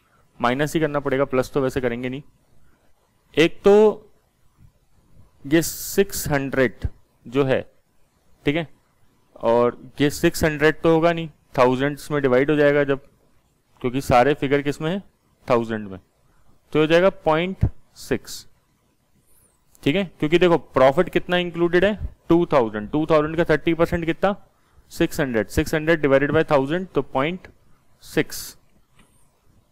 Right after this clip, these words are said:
ये पॉइंट सिक्स किस चीज का less करेंगे हम? अनरियलाइज profit, ठीक है ना। और क्या आएगा? impairment, impairment कितना है?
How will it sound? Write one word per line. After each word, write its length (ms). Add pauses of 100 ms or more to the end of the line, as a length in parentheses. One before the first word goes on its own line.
(320)
ये 120
पॉइंट 320
सिक्स 300
किस 200
चीज 160
का 160 (420)
less 280
करेंगे 300
हम? 200 (1120)
अनरियलाइज 880
profit, 460 (540)
ठीक 140
है 60
ना। 100 (1200)
और 180
क्या 160
आएगा? 260 (920)
impairment, 760 (1160)
impairment 540
कितना 260
है? 180